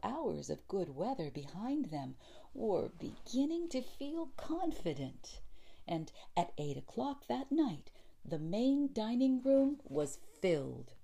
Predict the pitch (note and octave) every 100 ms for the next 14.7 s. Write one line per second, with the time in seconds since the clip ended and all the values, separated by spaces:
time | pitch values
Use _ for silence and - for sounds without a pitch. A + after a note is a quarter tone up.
0 | - - - - - B2+ - - C#3+ -
1 | A#2+ - - A3+ B3+ C4 C4 B3+ B3+ -
2 | B2 A#2 - - A#3 C4 B3+ C4+ B3+ B3+
3 | B3 - - - - C#3+ - C#3+ C3 -
4 | - G#3 G3 F#3 F#3 F3+ - - C#3+ C3
5 | - - C4+ B3 - G3+ - - D#3 D3+
6 | D3+ D#3 - - - B2 A#2+ - - D3+
7 | D3+ C#3 C#3 C3+ B2+ - - - C3+ B2
8 | B2 A2+ - - - - - - - _
9 | - - - - - - - D3 C#3 B3+
10 | D4+ B2+ E3 D4 - - - _ - -
11 | - - F2+ F#2 - G3+ - - - -
12 | - - - B3 C#4+ E4 G4 - - -
13 | - D#4+ F4 E4+ - - - - C#4+ C#4
14 | B3+ F3 C3 B2 A#2+ D#3+ B3+